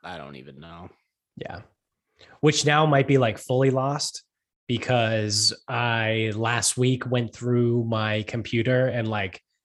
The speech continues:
Speaker 2: had to, like, wipe a bunch of shit off 'cause it was getting super slow. Um,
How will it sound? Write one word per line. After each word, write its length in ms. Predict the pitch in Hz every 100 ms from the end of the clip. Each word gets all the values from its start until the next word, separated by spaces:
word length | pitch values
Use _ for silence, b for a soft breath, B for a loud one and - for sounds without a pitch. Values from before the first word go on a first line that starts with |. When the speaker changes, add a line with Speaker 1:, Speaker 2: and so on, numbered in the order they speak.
| -
Speaker 2:
had 200 | 127 123
to, 80 |
like, 220 | 123 107 104
wipe 400 | 117 110 110 107
a 100 | 131
bunch 300 | 117 113 107
of 60 | 107
shit 220 | - 110
off 320 | 110 120 135
'cause 160 | - 113
it 60 | 110
was 140 | 107
getting 240 | 110 107
super 320 | 104 127 113 98
slow. 540 | - 107 101 110 117 B B B B B -
Um, 520 | 98 95 92 92